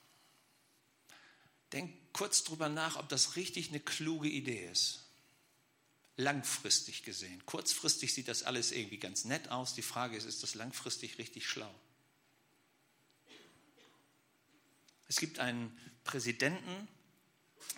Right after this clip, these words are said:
der Deutschen Lehrervereinigung, der Mann heißt Josef Kraus,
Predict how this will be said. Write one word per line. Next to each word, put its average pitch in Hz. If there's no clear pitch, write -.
der 120
Deutschen -
Lehrervereinigung, 135
der 113
Mann 120
heißt 113
Josef 110
Kraus, 156